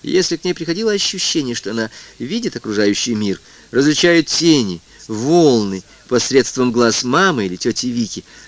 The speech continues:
она старалась от этого ощущения избавиться, словно человек – который боится, что сходит с ума, и изо всех сил старается заглушить звучащие в сознании голоса фантомов.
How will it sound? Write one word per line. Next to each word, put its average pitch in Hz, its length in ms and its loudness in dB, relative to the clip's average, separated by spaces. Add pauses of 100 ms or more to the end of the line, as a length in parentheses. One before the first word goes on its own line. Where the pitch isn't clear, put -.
она 220 300 2
старалась 185 480 -4
от 151 100 -12
этого 175 180 -2
ощущения 170 560 -4 (240)
избавиться, 127 760 -2
словно 117 260 -2
человек – 135 580 0 (340)
который 104 240 -2
боится, 107 300 2
что - 160 -2
сходит 113 360 0
с - 140 -2
ума, 131 320 4
и 110 80 4
изо 101 140 2
всех 117 240 -2
сил 123 220 -2
старается 113 400 0
заглушить 110 600 -2
звучащие 139 640 -2
в - 40 -4
сознании 127 520 -2
голоса 120 400 2
фантомов. 113 580 -2